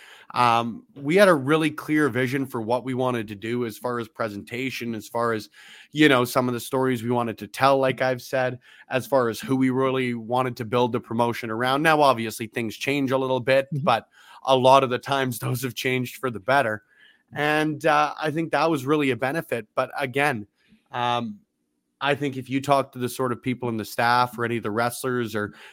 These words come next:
Speaker 1: the volunteers that we've got, or even some of the people that have been coming around since,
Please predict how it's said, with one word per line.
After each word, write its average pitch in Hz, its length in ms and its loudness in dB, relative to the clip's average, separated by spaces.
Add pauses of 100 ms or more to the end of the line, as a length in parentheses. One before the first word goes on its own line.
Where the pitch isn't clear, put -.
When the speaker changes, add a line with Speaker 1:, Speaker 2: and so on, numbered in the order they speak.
Speaker 1:
the 131 60 -4
volunteers 123 600 2
that 123 100 -4
we've 123 200 -4
got, 131 240 4
or 127 100 0
even 135 220 0
some 139 160 0
of 123 60 -4
the 117 60 -6
people 127 340 -6
that 117 60 -2
have 110 120 -6
been 113 100 -4
coming 120 300 -2
around 117 400 -2
since, 110 340 -8